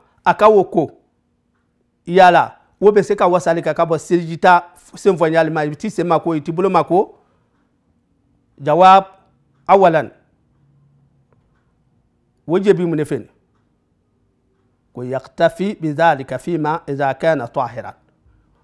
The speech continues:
Ko a bɛ se danna o ma, n'a t'a la sɔrɔ na ji sanima ni. Jisani ma, an na tɛmɛna o kuma le rɔ sisan. N'a taara sɔrɔ na, a bɔla muso donso le rɔ. Muso y'a den sɔrɔ yɔrɔ. N'a bɔla, ji bɔla yen nɔ le,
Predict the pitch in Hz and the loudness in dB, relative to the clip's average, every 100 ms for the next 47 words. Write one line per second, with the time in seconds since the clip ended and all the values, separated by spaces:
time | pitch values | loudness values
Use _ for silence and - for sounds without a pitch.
0 | _ _ 147 147 - 170 160 147 156 143 | _ _ -12 -10 -10 -8 -10 -12 -12 -10
1 | 131 165 139 147 135 143 - _ _ _ | -6 -4 -4 -6 -6 -8 -8 _ _ _
2 | _ _ _ _ - 147 175 175 165 143 | _ _ _ _ -10 -6 -4 -2 -4 -6
3 | 156 151 127 117 160 151 156 151 170 143 | -8 -10 -10 -12 -16 -10 -8 -6 -6 -6
4 | - _ _ _ _ _ _ _ _ _ | -12 _ _ _ _ _ _ _ _ _
5 | _ _ _ _ _ 165 185 202 208 185 | _ _ _ _ _ -12 0 0 2 0
6 | - 196 220 254 190 175 175 160 160 165 | -2 -4 -4 -4 -4 -2 -4 -4 -4 -4
7 | 147 - 120 - _ _ 175 196 202 170 | -6 -8 -14 -16 _ _ -2 2 2 2
8 | 180 170 160 147 - 185 156 165 185 196 | -2 -4 -8 -6 0 0 0 0 0 -2
9 | 175 - 175 151 151 147 151 120 - _ | -6 -4 -6 -6 -8 -6 -6 -6 -10 _
10 | _ _ _ _ _ _ _ - 160 190 | _ _ _ _ _ _ _ -14 -8 -2
11 | 190 151 160 151 151 156 170 147 196 170 | -2 -2 -6 -4 -4 0 -2 0 0 0
12 | 165 156 147 233 165 165 170 180 160 160 | 0 -2 -2 -2 0 2 2 0 -2 -2
13 | 139 | -6